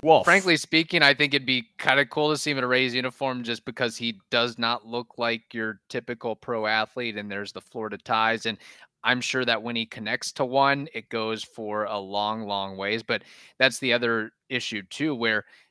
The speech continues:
Speaker 2: uh, he draws a lot of walks, but he's almost patient to a fault, and he doesn't, there's a lot of pitches,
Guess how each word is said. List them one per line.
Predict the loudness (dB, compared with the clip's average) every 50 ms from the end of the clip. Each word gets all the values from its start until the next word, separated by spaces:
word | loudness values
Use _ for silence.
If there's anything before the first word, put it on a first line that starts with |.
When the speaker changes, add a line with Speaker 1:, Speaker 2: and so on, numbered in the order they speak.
| _ _ -2
Speaker 2:
uh, | 0 0 0
he | -2 -6 -4
draws | 2 4 4 4 4 2
a | -2
lot | -4 0 2 2 2 2 2
of | 0 -2 -4 -6 -8
walks, | -4 -2 0 0 0 -2 -4
but | -14 -12 -10
he's | -8 -8 -6
almost | -4 -4 -4 -6 -6 -10 -18 _ _ _ _ _ _ -16
patient | -8 -6 -4 -2 -2 -2 -4 -4 -8 -12
to | -12 -12 -12
a | -12
fault, | -14 -16 -10 -4 0 0 2 2 0 -2 _ _
and | -10 -6 -4 -4 -4 -4 -4 -6 -10 -14 _
he | -16 -14 -14 -14 -10 -4 0
doesn't, | 2 2 2 2 0 -2 -2 -4 -6 _ _ _ _ _ _ _ _ _
there's | -4 -2 0 2 2
a | 0
lot | 2 4 4 4 4 4
of | 2 -2 _ -12
pitches, | -8 -8 -6 -6 -4 -2 -2 -2 -2 -4 -8